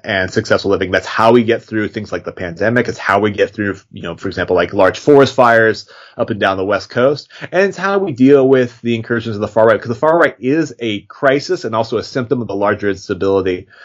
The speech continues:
as a whole. And so I think people are gonna have to think about how to build up those long-term relationships, not just through, like, activist utility, not just, like, in what it gets people and how they're able to create pressure tactics or whatever,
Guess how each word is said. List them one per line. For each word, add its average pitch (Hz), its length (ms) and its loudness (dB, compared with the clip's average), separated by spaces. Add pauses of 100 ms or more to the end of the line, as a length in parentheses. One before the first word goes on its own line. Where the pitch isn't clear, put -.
(260)
as 101 180 0
a 104 60 4
whole. 107 400 4
And 113 160 0
so 127 160 4
I 123 80 4
think 120 420 -6
people 196 320 0
are 160 120 4
gonna 123 200 0
have 117 460 -2
to 113 160 -2
think 110 340 -6
about 92 480 0
how - 240 0
to 107 80 -2
build 98 220 -2
up 101 80 -2
those 101 180 -4
long-term 101 320 -2
relationships, 95 540 -4
not 123 320 2
just 120 460 0 (420)
through, 139 160 2
like, 113 240 2
activist 104 540 -6
utility, 175 640 -2 (340)
not 135 240 0
just, 151 220 -2
like, 127 140 2
in 110 100 -2
what 101 180 0
it 92 140 -8
gets 120 240 2
people 117 680 4
and 90 100 -4
how 113 140 -4
they're 104 100 -2
able 101 160 -2
to 95 60 -4
create 95 280 -6
pressure 127 280 0
tactics 117 400 -6
or 117 60 2
whatever, 117 360 0